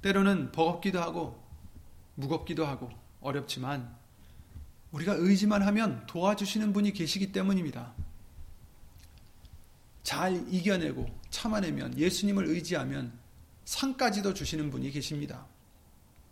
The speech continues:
우리가 하루하루 생활 속에서 어떤 시험과 장벽이 우리 앞에 있다 할지라도 오직 예수님만 의지할 때 그 모든 것을 예수 이름으로 뛰어넘을 수 있다라는 것을 알려주시고 있습니다.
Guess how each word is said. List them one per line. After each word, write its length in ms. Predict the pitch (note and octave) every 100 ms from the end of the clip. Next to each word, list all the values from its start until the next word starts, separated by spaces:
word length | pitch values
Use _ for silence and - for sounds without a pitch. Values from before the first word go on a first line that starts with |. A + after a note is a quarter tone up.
| - - - - - - - - - - - - -
우리가 640 | D3+ D3 C#3+ C#3 B2+ - - -
하루하루 420 | - G3+ G3 E3+ E3+
생활 260 | G3+ F3
속에서 560 | E3+ D3 C#3+ D3 B2+ - - - -
어떤 260 | D#3 A3 G3+
시험과 600 | - A#3 G#3 G3 F#3+ E3 - -
장벽이 460 | - F3+ F3+ F#3 E3+
우리 180 | D#3 D3+
앞에 220 | D3+ D3+
있다 240 | C3 -
할지라도 680 | C#3+ C#3+ C3+ B2 D3+ D3+ - - - - - - -
오직 240 | D#3 F3
예수님만 680 | E3+ F#3 G3 G#3 G3+ G3 D#3+
의지할 440 | F3 F#3+ F#3+ F#3
때 340 | - G3 C#3 - -
그 100 | F3+
모든 300 | D#3 E3 F3
것을 340 | D#3 F3+ D#3+
예수 220 | C#3 C3+ D3+
이름으로 300 | C3+ C3+ -
뛰어넘을 400 | G#3+ F#3+ C3+ B2+
수 140 | -
있다라는 560 | - G3 G3+ F#3+ D#3 C3
것을 200 | B2 C3+
알려주시고 540 | B2 B2+ B2+ A#2+ C3+
있습니다. 420 | B2 - C#3+ -